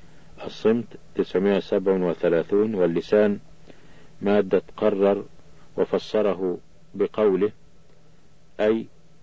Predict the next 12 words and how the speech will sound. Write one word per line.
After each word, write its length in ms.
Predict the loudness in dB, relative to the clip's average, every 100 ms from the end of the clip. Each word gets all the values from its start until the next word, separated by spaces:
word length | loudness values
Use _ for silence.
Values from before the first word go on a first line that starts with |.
| -20 -10 -2
يقل 440 | -2 0 -2 0
المال 460 | 0 0 -2 -2 -4 -14 -12
عند 320 | -8 -4 -2
ذا 240 | -2 0 2
ويكثر 640 | 2 2 -2 -4 -4 -2
عند 240 | -2 -2 -2
ذا. 340 | -2 -2 -4 -12 -20 -20 -20 -20 -20 -20 -20 -20 -20 -20 -20 -8
ونقادة 800 | 0 0 0 -4 0 2 2 -2
ونقاد 840 | -2 -2 -2 0 -2 2 4 6 4
ونقد 880 | 2 2 2 0 2 2 4 2 0 -16 -6
جمع 520 | 2 4 4 0 -2 -4 -8
نقدة، 640 | -2 0 0 2 4 2